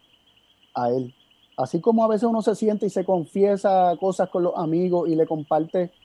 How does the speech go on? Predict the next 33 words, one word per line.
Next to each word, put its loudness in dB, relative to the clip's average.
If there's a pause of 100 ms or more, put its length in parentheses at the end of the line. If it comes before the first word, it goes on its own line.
(340)
este, 0
cosas 0
que -4
uno -2
está 2
pasando, -2
que, -2 (400)
¿verdad? 2
Y 0
uno -2
se -4
sincera 0
y -2
uno, -4
pues, -4
se 2
desahoga. 2 (380)
En 2
ese 2
aspecto, -2 (180)
de 0
tener 0
un 0
amigo 2
confidente, -2
en -2
ese -4
aspecto -4
en -6
que -4
nosotros -4 (180)
podemos 0
acercarnos -4